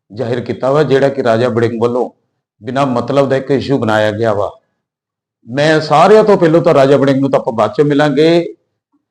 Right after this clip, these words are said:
ਮੈਂ ਸਾਰਿਆਂ ਤੋਂ ਪਹਿਲਾਂ ਕਾਂਗਰਸ ਪ੍ਰਧਾਨ, ਨੈਸ਼ਨਲ ਪ੍ਰੈਜ਼ੀਡੈਂਟ ਜਿਹੜੇ ਮੱਲਿਕਾਰਜੁਨ ਖੜਗੇ ਜੀ ਆ, ਮੈਂ ਉਹਨਾਂ ਅੱਗੇ ਬੇਨਤੀ ਕਰਦਾ ਵਾ ਵੀ ਇੱਦਾਂ ਦੇ ਨਲਾਇਕ ਬੰਦੇ ਤੁਸੀਂ ਪੰਜਾਬ ਪ੍ਰਧਾਨ ਬਣਾਉਂਦੇ ਆ, ਜਿਹੜੇ ਕਿ ਕਿਸੇ ਵੀ ਸਮਾਜ ਨੂੰ ਕੁਛ ਵੀ ਕਹਿ ਦਿੰਦੇ ਆ,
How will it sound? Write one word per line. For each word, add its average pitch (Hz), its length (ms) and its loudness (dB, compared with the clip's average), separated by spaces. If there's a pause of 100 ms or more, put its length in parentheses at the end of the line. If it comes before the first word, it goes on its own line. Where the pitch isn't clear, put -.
(180)
ਮੈਂ 147 180 0
ਸਾਰਿਆਂ 165 280 2
ਤੋਂ 190 100 2
ਪਹਿਲਾਂ 175 300 2
ਕਾਂਗਰਸ 165 580 2
ਪ੍ਰਧਾਨ, 127 480 0
ਨੈਸ਼ਨਲ 131 360 0
ਪ੍ਰੈਜ਼ੀਡੈਂਟ 123 480 -2
ਜਿਹੜੇ 151 460 2 (160)
ਮੱਲਿਕਾਰਜੁਨ 131 720 0
ਖੜਗੇ 120 380 0
ਜੀ 110 200 -4
ਆ, 87 100 -4 (680)
ਮੈਂ 135 120 -4
ਉਹਨਾਂ 160 180 2
ਅੱਗੇ 165 180 2
ਬੇਨਤੀ 143 340 2
ਕਰਦਾ 139 360 2
ਵਾ 165 140 4
ਵੀ 185 140 4
ਇੱਦਾਂ 151 220 4
ਦੇ 156 80 2
ਨਲਾਇਕ 120 360 2
ਬੰਦੇ 135 220 2
ਤੁਸੀਂ 147 300 0
ਪੰਜਾਬ 151 240 2
ਪ੍ਰਧਾਨ 160 280 2
ਬਣਾਉਂਦੇ 156 440 0
ਆ, 175 100 -4 (500)
ਜਿਹੜੇ 156 240 -2
ਕਿ 175 260 0
ਕਿਸੇ 185 400 0
ਵੀ 214 120 6
ਸਮਾਜ 165 260 2
ਨੂੰ 180 100 2
ਕੁਛ 160 220 0
ਵੀ 185 140 4
ਕਹਿ 190 140 6
ਦਿੰਦੇ 196 320 4
ਆ, 202 160 0